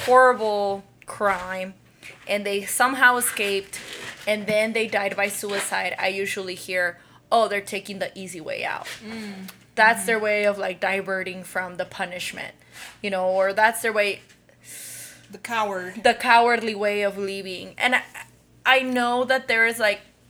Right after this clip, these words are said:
Speaker 1: cowardness and shame into crime. I, I think that there's a level where we do have to shame them and put some negative light on the crim-,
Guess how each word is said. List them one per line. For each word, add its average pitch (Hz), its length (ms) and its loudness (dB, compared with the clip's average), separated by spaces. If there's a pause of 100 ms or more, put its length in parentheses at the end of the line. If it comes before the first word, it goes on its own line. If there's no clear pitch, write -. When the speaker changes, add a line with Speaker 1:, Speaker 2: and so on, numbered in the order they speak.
(640)
Speaker 1:
cowardness 240 840 2
and 208 160 -8
shame 214 520 -6
into 220 340 -8
crime. 208 640 -2
I, 214 260 -4
I 208 80 0
think 214 320 -10
that 208 160 0
there's 202 280 -4
a 196 40 -4
level 196 460 -2
where 214 160 0
we 196 180 -8
do 196 260 -10
have 196 300 -2
to 220 80 -10
shame 196 300 -4
them 202 240 -2
and 190 220 -6 (760)
put 220 300 0
some 208 480 -2 (840)
negative 220 600 2
light 202 400 4
on 202 220 4
the 208 100 2
crim-, 196 320 -2